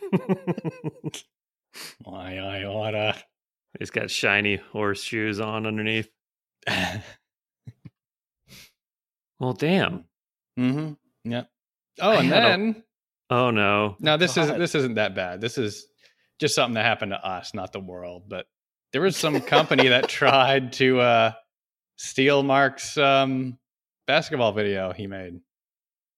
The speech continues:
Speaker 2: Uh, we, we,
Speaker 1: Yeah.
Speaker 2: well, we probably won't say the name.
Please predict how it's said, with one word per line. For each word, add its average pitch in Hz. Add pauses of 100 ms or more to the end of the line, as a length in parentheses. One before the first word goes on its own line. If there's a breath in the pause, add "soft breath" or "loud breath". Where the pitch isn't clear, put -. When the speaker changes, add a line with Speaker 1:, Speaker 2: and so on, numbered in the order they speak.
(260)
Speaker 2:
Uh, -
we, 170
we, 117
Speaker 1:
Yeah. 151
Speaker 2:
well, 175
we 175
probably 139
won't 113
say 117
the 104
name. 95